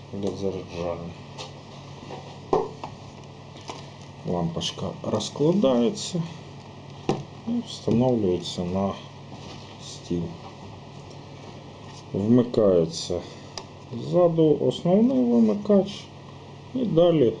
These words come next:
сенсорним вимикачем робите. Е, три, е, рі-, е, рівня в неї кольор-, е, три ко-, кольори, тобто білий,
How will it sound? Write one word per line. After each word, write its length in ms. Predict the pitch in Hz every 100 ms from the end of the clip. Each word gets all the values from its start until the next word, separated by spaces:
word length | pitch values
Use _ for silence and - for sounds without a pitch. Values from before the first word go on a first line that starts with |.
| -
сенсорним 720 | - - 135 131 - 104 101 92
вимикачем 840 | 98 98 101 107 - - 131 123 - - - - - - - - - - - - - -
робите. 440 | 95 98 78 - 69 - - - - - - - - - - - - - - 139 - - - - - - - - - - - - - - - - - - - - - - - -
Е, 160 | 92 101 -
три, 380 | 147 143 120 -
е, 40 | 101 101 101 101 104
рі-, 220 | 110 92
е, 680 | 101 101 98 98 101 98 98
рівня 500 | 107 98 95 92 87 - 92
в 80 | 92
неї 480 | 95 92 90 87 85 -
кольор-, 440 | 113 127 120 101
е, 40 | 101
три 180 | 120 107
ко-, 400 | - 95 95 98 -
кольори, 460 | 220 226 196 180 170 - - - - - - - - -
тобто 280 | - -
білий, 540 | 101 151 233 214 170